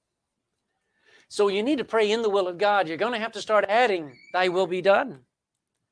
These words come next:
If it be your will, <clears throat> Lord, would you heal so-and-so? God, would you please? I know you can, but I trust that you will do what is right.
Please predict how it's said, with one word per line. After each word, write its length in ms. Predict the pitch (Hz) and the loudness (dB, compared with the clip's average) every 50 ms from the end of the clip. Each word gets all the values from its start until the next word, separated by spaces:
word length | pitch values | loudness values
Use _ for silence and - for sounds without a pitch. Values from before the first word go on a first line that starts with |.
| _ _ _ _ _ _ _ _ - - | _ _ _ _ _ _ _ _ -2 -2
If 140 | 190 - | -2 0
it 100 | 214 185 | 0 -2
be 120 | 139 208 226 | 0 2 4
your 200 | 214 226 226 220 | 4 6 6 6
will, 540 | 202 233 262 285 254 190 147 139 139 _ _ _ _ _ - 175 226 254 285 - 214 | 6 4 2 2 2 -2 -6 -10 -14 _ _ _ _ _ -10 -8 -8 -6 -6 -8 -10
<clears throat> 500 | 185 170 - _ _ _ _ _ _ - | -12 -12 -14 _ _ _ _ _ _ 2
Lord, 200 | 165 202 220 196 | 4 4 4 4
would 140 | 190 - | 2 -4
you 100 | - 226 | -4 -6
heal 320 | 208 - 262 254 247 233 214 | -6 -2 -2 0 0 0 0
so-and-so? 720 | - - 233 233 233 233 226 214 - - - 156 143 - - | -2 -2 -4 -4 -4 -4 -6 -6 -8 -8 -10 -10 -10 -6 0
God, 220 | 262 269 285 240 | 6 6 6 6
would 180 | 285 277 - - | 4 -2 -2 -2
you 100 | 277 233 | -4 -6
please? 480 | - - - 277 285 277 254 202 - | -8 -8 -4 -2 0 0 0 -2 -4
I 80 | 196 190 | -8 -8
know 180 | 202 240 247 | -4 -4 -4
you 180 | 233 214 233 226 | -4 -6 -10 -10
can, 560 | - - - 294 262 220 180 160 151 135 120 _ _ _ _ _ _ _ _ _ _ _ _ _ _ _ _ _ _ _ - | -12 -10 -10 -10 -8 -10 -12 -12 -14 -18 -20 _ _ _ _ _ _ _ _ _ _ _ _ _ _ _ _ _ _ _ -14
but 80 | 147 | -10
I 100 | 156 165 | -8 -8
trust 460 | 160 - - - 202 196 170 - - - | -8 -8 -4 0 0 0 0 0 -4 -10
that 140 | 160 165 196 | -10 -12 _
you 160 | 175 143 170 | -14 -12 -10
will 120 | 175 156 151 | -10 -10 -8
do 200 | 135 151 180 175 | -6 -4 -4 -4
what 120 | 156 151 | -4 -8
is 160 | 147 139 - | -8 -10 -10
right. 380 | 156 165 170 165 151 139 - | -8 -6 -6 -6 -6 -8 -12